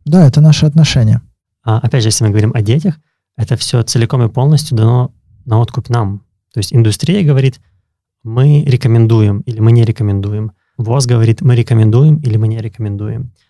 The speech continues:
Speaker 2: То же самое с государством. Они как бы умывают руки,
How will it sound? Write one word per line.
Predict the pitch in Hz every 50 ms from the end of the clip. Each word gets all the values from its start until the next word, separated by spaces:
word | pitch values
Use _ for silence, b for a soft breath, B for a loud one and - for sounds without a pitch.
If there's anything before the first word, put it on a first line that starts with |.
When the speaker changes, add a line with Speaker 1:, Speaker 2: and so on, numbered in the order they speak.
| _ _
Speaker 2:
То | _ 117
же | 117
самое | - - 117 110 110
с | 101
государством. | 98 113 104 - - 120 113 - 120 - - - 135 131 - _ _ _ _ _ _ _ _ _
Они | - 110 107 127 160
как | 151 151 143 139 127
бы | 127 123 123 120 - - _ _ _ _ _ _ _ _ _ _ _
умывают | 135 117 110 113 113 107 104 -
руки, | - 160 190 - - 196 170